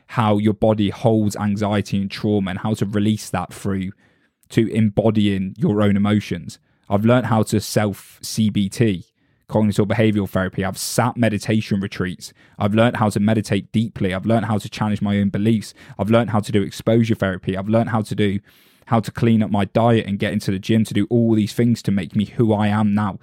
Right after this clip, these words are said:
They are all steps that people need to know solutions for.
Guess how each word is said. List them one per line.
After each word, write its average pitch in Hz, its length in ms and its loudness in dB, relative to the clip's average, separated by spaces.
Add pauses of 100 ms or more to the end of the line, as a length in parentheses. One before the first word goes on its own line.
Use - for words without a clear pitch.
(200)
They 107 120 2
are 104 100 2
all 127 260 0
steps - 600 -2 (360)
that 110 200 0
people 107 560 0
need 113 380 2
to - 120 0
know 107 200 4
solutions 101 640 -2
for. 87 280 -8